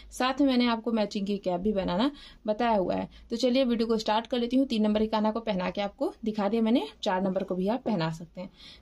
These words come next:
चलिए अब स्टार्ट कर लेते हैं वीडियो को और देख लेते हैं हमने इसे कैसे बनाया हुआ है। आप जब सिंहासन में बैठाएंगे तो इस तरह से पूरा एकदम सर्कल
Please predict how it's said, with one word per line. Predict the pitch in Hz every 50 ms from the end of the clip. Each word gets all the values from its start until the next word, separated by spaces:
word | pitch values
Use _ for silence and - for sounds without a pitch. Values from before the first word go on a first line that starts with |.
| -
चलिए | - 254 247 262
अब | 240 247
स्टार्ट | 254 - 233 226 233 254
कर | - 254
लेते | 247 247 262
हैं | 254 247
वीडियो | 240 220 240 240
को | 247
और | 247 240
देख | 208 208 214 226
लेते | 233 233 247
हैं | 240
हमने | 226 220 220 214
इसे | 214 - 285 311 - - - - - _ _ -
कैसे | 208 196 - 254
बनाया | 240 254 247 233 220 220 214
हुआ | 214 214 214
है। | 269 294
आप | 233 214
जब | - 220 220
सिंहासन | - 247 240 233 214 220 220 240 247
में | 247 226
बैठाएंगे | 220 220 226 220 214 220 254
तो | 254 233
इस | 226 214 -
तरह | 220 208
से | 208 226 220
पूरा | - 220 220 240 233
एकदम | 214 202 233 247 240
सर्कल | - 220 208 196 - 233 277 277